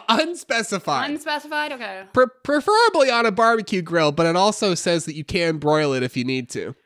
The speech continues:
Speaker 2: If you ha-, if you must. If needs must.
Speaker 1: Men Love This Steak by Cl-, Clavier.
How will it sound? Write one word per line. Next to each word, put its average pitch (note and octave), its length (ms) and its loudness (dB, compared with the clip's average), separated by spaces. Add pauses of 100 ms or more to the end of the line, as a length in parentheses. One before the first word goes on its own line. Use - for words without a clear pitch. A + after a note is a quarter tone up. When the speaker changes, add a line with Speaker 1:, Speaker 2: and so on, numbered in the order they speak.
(100)
Speaker 2:
If G3+ 200 -12
you A#3 100 -4
ha-, - 260 -2
if B3+ 140 -4
you A#3+ 100 -4
must. - 640 -2
If G3 120 -18
needs C4 360 -2
must. B3+ 520 0 (1700)
Speaker 1:
Men C#4+ 320 2
Love G3 280 2
This E3 160 -2
Steak C3+ 360 -2
by B2+ 160 0
Cl-, - 240 -10 (140)
Clavier. C3+ 600 0